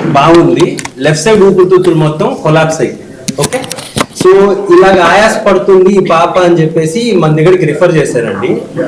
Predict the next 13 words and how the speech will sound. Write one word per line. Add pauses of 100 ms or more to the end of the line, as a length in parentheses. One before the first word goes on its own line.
(160)
So, (120)
ఈ
రిఫర్
చేసినప్పుడు
మనం
ఎక్స్‌రే (200)
చూసి, (500)
ఊపిరితిత్తుల్లో
ఏదో
ప్రాబ్లం
ఉంది, (200)
అందుకని
ఊపిరితిత్తులు,